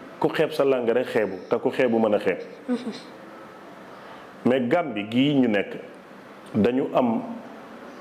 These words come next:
Speaker 1: tribunal bu l'islam. Tey bu ma la lebaloon ci l'islam, dañuy dem ñu àtte ñu ci alquran.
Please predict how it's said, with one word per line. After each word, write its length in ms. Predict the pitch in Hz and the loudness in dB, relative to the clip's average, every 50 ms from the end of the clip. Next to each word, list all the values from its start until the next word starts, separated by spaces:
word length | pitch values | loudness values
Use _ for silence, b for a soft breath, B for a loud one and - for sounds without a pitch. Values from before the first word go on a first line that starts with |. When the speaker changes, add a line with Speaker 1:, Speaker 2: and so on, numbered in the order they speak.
| - - - - - - - - - - - - - | -16 -16 -16 -16 -16 -16 -14 -14 -16 -16 -16 -4 0
Speaker 1:
tribunal 540 | 175 165 151 143 143 131 123 120 117 120 120 | 0 0 2 2 2 4 4 4 4 4 4
bu 140 | 117 117 120 | 4 4 4
l'islam. 520 | 123 131 135 - - 131 113 101 92 90 - - - - - | 4 4 2 2 2 2 2 2 0 -2 -8 -12 -14 -4 -2
Tey 140 | - 123 123 | 0 0 2
bu 120 | 117 131 | 2 4
ma 100 | 147 160 | 4 4
la 100 | 156 160 156 | 4 4 4
lebaloon 540 | 147 147 143 131 131 123 117 107 95 92 - | 4 4 4 2 2 2 2 0 0 0 0
ci 80 | - | 2
l'islam, 440 | 160 156 151 - - 117 101 101 117 - - | 4 4 2 4 4 2 2 2 -2 -2 0
dañuy 240 | 110 104 110 113 113 107 107 | 2 4 4 4 4 4 2
dem 240 | 107 131 131 131 | 2 2 2 2
ñu 80 | 127 - - | 0 2 2
àtte 180 | 135 123 - - 113 | 2 2 2 0 0
ñu 120 | 110 107 | 2 0
ci 80 | - - | 0 0
alquran. 360 | 120 110 101 - 95 90 - | 0 0 0 0 -2 -2 -2